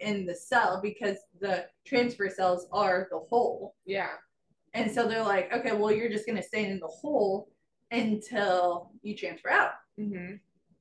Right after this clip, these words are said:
Speaker 1: And so he's like, "Okay, well, another week, two days, or two weeks, you know, till I get transferred out." And then, um, so then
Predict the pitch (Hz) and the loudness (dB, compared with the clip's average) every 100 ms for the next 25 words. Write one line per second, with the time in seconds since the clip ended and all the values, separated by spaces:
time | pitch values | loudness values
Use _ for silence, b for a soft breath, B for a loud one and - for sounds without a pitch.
0 | 240 190 226 277 214 214 233 226 226 226 | -6 0 2 2 0 -2 -2 -2 -2 -2
1 | 220 208 214 208 208 190 - 196 185 - | 0 0 2 2 0 -2 -6 -4 -4 -6
2 | _ _ 240 196 180 - - - _ 202 | _ _ -8 -2 -2 -4 -8 -16 _ 0
3 | 202 - - _ _ 277 208 170 170 - | 0 0 -8 _ _ -4 -2 -2 -6 -8
4 | 190 175 170 175 185 180 175 156 196 180 | -6 -6 -6 -4 0 0 0 -6 -8 -10
5 | - 196 - 285 - - _ _ _ _ | -10 -6 0 2 2 -4 _ _ _ _
6 | _ - 247 233 226 226 196 190 185 180 | _ 2 4 4 0 -2 0 0 0 -2
7 | 175 175 202 185 175 170 160 - _ _ | -4 -2 0 2 2 -2 -6 -14 _ _
8 | _ _ _ _ _ _ - _ _ _ | _ _ _ _ _ _ -20 _ _ _
9 | _ - 226 214 277 254 208 233 | _ -6 -2 4 4 4 0 -2